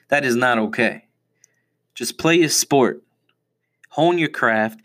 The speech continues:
Be good at what you do. If you catch touchdowns, be the best at catching touchdowns. Don't pay no mind to people who wanna drag you into their bull. If you score goals, do the best that you do at scoring goals. Don't pay no mind to these floppers and these people talking so much junk. Just keep it moving.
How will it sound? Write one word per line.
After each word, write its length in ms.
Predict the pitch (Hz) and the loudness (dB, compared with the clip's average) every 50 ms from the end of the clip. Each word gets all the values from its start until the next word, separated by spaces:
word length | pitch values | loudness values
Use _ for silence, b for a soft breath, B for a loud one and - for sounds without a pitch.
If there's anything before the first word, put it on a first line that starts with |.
| b b b b b | b b b b b
Be 120 | - 120 | -4 -4
good 240 | 117 113 127 147 156 | -4 -2 0 0 0
at 100 | 170 170 | 0 0
what 160 | 156 156 147 | -2 -4 -4
you 120 | 151 160 156 | -4 -6 -6
do. 440 | 127 117 120 117 113 113 113 113 B B B B B | -2 0 2 2 2 0 -2 -6 B B B B B
If 60 | _ | _
you 80 | - 156 | -10 -8
catch 380 | 151 - - 165 151 - - | -6 -2 -2 -2 -2 -4 -6
touchdowns, 640 | - - 165 156 - - - 151 147 143 143 139 - - _ _ _ _ 127 120 120 | -4 -4 -4 -4 -4 -6 -4 -2 -2 -2 -2 -6 -10 -14 _ _ _ _ -20 -12 -4
be 160 | 117 156 160 | 0 0 2
the 100 | 147 143 | 2 0
best 320 | 131 120 135 135 131 - | -2 -2 -2 -2 -2 -6
at 80 | - 127 | -10 -8
catching 320 | - 139 131 123 - 123 | -4 -4 -4 -4 -6 -12
touchdowns. 520 | 117 - 131 120 - - - 127 123 123 117 | -10 -10 -10 -10 -8 -10 -10 -8 -8 -10 -10
Don't 200 | 135 135 - - | -12 -14 -14 -14
pay 200 | - - 156 156 | -12 -12 -10 -10
no 140 | 156 156 151 | -10 -10 -10
mind 600 | 156 151 147 156 160 160 156 131 117 110 110 B B B B B _ | -10 -8 -8 -6 -4 -4 -4 -4 -6 -8 -10 B B B B B _
to 80 | - | -8
people 320 | 120 120 - 127 120 123 120 | -6 -4 -4 -4 -2 -2 -2
who 120 | 113 120 | -2 0
wanna 220 | 120 120 113 110 110 | -2 0 0 0 0
drag 300 | 107 113 110 110 110 110 | 0 0 0 0 0 -2
you 140 | 110 104 | -2 -2
into 200 | 107 107 107 - | -2 -4 -4 -2
their 140 | 110 107 101 | -2 -2 -2
bull. 460 | 98 101 107 107 104 101 95 - _ _ _ _ _ _ _ _ _ _ _ _ _ _ _ _ _ _ _ _ _ _ _ - | -4 -4 -4 -4 -4 -4 -6 -10 _ _ _ _ _ _ _ _ _ _ _ _ _ _ _ _ _ _ _ _ _ _ _ -18
If 100 | 107 - | -10 -2
you 200 | 131 156 156 156 | 0 2 2 2
score 380 | - - - - 160 160 151 | 0 -4 -2 0 2 2 2
goals, 680 | 147 135 120 143 147 151 147 131 113 101 - - - - _ _ _ _ _ _ _ _ _ _ _ _ _ _ _ _ _ _ _ | 0 0 0 0 2 4 4 2 2 0 -4 -10 -14 -16 _ _ _ _ _ _ _ _ _ _ _ _ _ _ _ _ _ _ _
do 100 | - 147 | 0 2
the 100 | 151 156 | 2 2
best 300 | 139 127 143 147 147 - | 0 0 -2 -2 -2 -4
that 160 | - 143 127 | -6 -8 -8
you 80 | 143 147 | -8 -6
do 180 | 139 135 147 139 | -4 -2 0 0
at 100 | 135 135 | 0 -2
scoring 360 | - - 143 139 139 135 131 | -4 -2 -2 -2 0 -2 -2
goals. 340 | 120 131 131 131 131 123 117 | -2 0 0 0 0 -2 -4
Don't 220 | 123 135 135 120 | -6 -8 -8 -8
pay 220 | - - 143 143 | -10 -10 -10 -10
no 160 | 143 143 143 143 | -10 -10 -12 -10
mind 420 | 139 135 135 139 139 139 139 131 | -10 -8 -6 -6 -6 -8 -8 -8
to 100 | - 135 | -8 -8
these 240 | 127 135 131 120 - | -6 -6 -6 -8 -10
floppers 600 | - - 135 127 127 127 127 - 131 127 123 120 | -8 -4 -2 0 0 0 0 -2 -2 -2 -2 -2
and 100 | 123 120 | -4 -6
these 160 | 123 123 117 | -6 -8 -8
people 300 | - - 139 131 123 127 | -8 -8 -8 -8 -6 -6
talking 380 | 123 120 - 131 127 127 - 120 | -8 -4 -4 -4 -4 -6 -10 -10
so 120 | - - | -8 -6
much 180 | 131 123 120 117 | -4 -2 -2 -2
junk. 320 | 113 110 131 127 120 113 | -2 -2 -2 -4 -4 -6
Just 180 | 113 - - - | -8 -12 -14 -14
keep 260 | - - 160 160 - | -4 -2 -2 0 2
it 80 | 156 151 | 0 0
moving. 540 | 143 143 147 160 170 165 139 120 95 - | 0 2 2 4 4 4 4 0 -2 -4